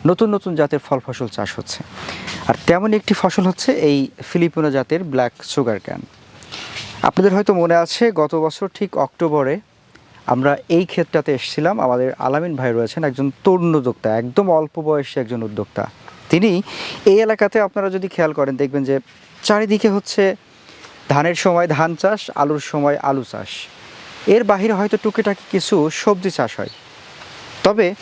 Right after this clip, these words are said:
এই যে ক্ষেতটা একদম পুরাটাই ব্যতিক্রম। আমরা যদি ড্রোন ক্যামেরাতে আপনাদের দেখানোর চেষ্টা করি, পুরাটা দেখবেন আপনারা যে পুরা এরিয়া জুড়ে এই একটাই হচ্ছে ভিন্ন জাতের একটা ক্ষেত। এবং তিনি বেশ সাহসিকতার সাথে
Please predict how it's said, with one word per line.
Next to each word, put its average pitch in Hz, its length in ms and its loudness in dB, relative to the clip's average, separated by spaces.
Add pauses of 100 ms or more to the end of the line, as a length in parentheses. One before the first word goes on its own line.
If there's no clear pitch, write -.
(540)
এই 247 200 6
যে 262 120 4
ক্ষেতটা 165 440 2
একদম 160 340 -6
পুরাটাই 214 420 2
ব্যতিক্রম। 143 460 -6
আমরা 147 220 0
যদি 165 280 -4 (140)
ড্রোন 151 220 0
ক্যামেরাতে 170 360 0
আপনাদের 160 280 -4
দেখানোর 147 380 -2
চেষ্টা 165 320 -2
করি, 131 340 -2
পুরাটা 160 260 2
দেখবেন 131 380 -2
আপনারা 123 380 -4
যে 127 80 -4
পুরা 190 420 2
এরিয়া 147 260 2
জুড়ে 143 240 0 (440)
এই 151 100 4
একটাই 165 460 2
হচ্ছে 202 360 -4
ভিন্ন 175 420 0
জাতের 139 400 0
একটা 123 320 -6 (120)
ক্ষেত। - 200 -2 (760)
এবং 131 80 4
তিনি 151 240 2 (240)
বেশ - 260 2
সাহসিকতার 170 560 2
সাথে 214 420 -2